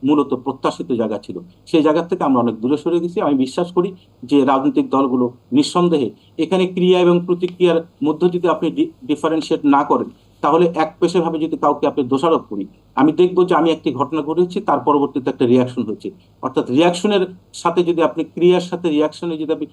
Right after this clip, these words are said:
সমান্তরালভাবে বিচার করতে যাই, তাহলে সেটি কখনোই সমীচীন হবে না। আমি বিশ্বাস করি সেটি অবশ্যই রাজনৈতিক দল, আহ, নেতৃবৃন্দের প্রতি সেই সদয় উপবুদ্ধি, আহ, শুভবুদ্ধির উদয় ঘটবে এবং আমরা অবশ্যই একটি রাজনৈতিক ব্যবস্থা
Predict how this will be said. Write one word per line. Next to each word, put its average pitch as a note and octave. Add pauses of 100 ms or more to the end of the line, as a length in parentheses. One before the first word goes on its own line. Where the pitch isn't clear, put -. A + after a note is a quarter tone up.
(120)
সমান্তরালভাবে F#3
বিচার C#3+
করতে B2
যাই, G#2 (260)
তাহলে F#3+
সেটি F3+
কখনোই D#3+
সমীচীন B2+
হবে G#2+
না। F2+ (260)
আমি C3
বিশ্বাস D3+
করি G3+
সেটি C3+
অবশ্যই D3+ (240)
রাজনৈতিক C3
দল, A#2 (440)
আহ, A#2
নেতৃবৃন্দের B2+
প্রতি A#2+
সেই A2+ (220)
সদয় B2 (720)
উপবুদ্ধি, C#3
আহ, B2+
শুভবুদ্ধির D3+
উদয় D3
ঘটবে E3 (300)
এবং C#3+
আমরা D3
অবশ্যই F3
একটি D3
রাজনৈতিক B2
ব্যবস্থা A#2